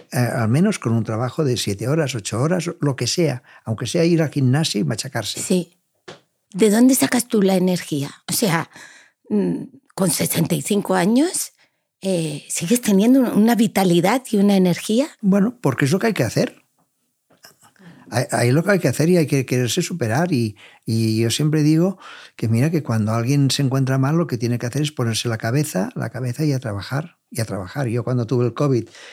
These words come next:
Speaker 1: y estuve ingresado, estuve muy bien cuidado.
Speaker 2: Ajá.
Speaker 1: Trabajé todos los días. Eh, eh, llevaba,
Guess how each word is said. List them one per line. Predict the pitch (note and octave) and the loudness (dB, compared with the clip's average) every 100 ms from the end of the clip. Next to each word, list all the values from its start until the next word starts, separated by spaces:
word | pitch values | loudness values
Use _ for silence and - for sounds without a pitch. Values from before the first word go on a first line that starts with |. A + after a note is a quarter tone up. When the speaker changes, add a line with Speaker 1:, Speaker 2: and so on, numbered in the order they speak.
| - - | -14 -6
Speaker 1:
y | |
estuve | G#2+ - A#2+ A#2 | -4 0 2 4
ingresado, | B2 B2 - B2+ D3+ | 4 2 0 0 -2
estuve | D3+ B2 A#2+ | 0 0 2
muy | A2 A2 | 2 2
bien | A2 | 0
cuidado. | G2+ A2+ F3+ F3 B3+ _ _ _ _ _ - G#3 | -2 2 4 2 0 _ _ _ _ _ -10 -6
Speaker 2:
Ajá. | E3 - | -4 0
Speaker 1:
Trabajé | A#2 G#2+ F#2+ A#2 | 2 2 0 -4
todos | - A2+ A2 | -2 -2 0
los | A2 G2+ | -2 0
días. | C#3+ D#3 A#3 - | 0 0 -2 -8
Eh, | A2 A2+ G#2+ | -6 -6 -6
eh, | B2+ A2 G#2+ - - _ - | -4 -4 -6 -10 -20 _ -6
llevaba, | A2 G#2+ A2+ A2+ A2 A2+ | -2 0 2 0 -2 -6